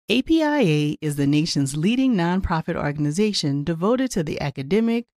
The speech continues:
personal, and professional success of Asian American, Native Hawaiian, and Pacific Islander students.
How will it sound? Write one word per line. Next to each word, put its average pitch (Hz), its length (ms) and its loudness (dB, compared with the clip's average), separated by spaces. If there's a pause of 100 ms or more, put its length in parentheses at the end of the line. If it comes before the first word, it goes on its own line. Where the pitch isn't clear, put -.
(340)
personal, 160 640 2
and 151 140 -6
professional 220 560 0
success 208 580 -2
of 151 200 -4
Asian 170 280 0
American, 208 680 0 (280)
Native 175 380 2
Hawaiian, 202 760 2
and 165 120 -6
Pacific 277 480 -2
Islander 151 420 0
students. - 680 -10